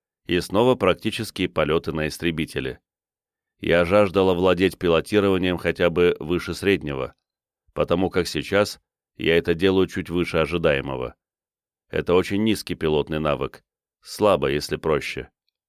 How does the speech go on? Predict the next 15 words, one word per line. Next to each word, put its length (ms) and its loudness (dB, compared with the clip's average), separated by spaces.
Пока 300 2
к 80 -14
высшему 440 0
пилотажу 720 2
я 180 2
не 120 0
приступал, 720 -2
и 140 -2
фигуры 420 0
крутил 420 0
лёгкие, 640 -2
которые 380 0
мне 180 0
пока 300 0
доступны. 640 -4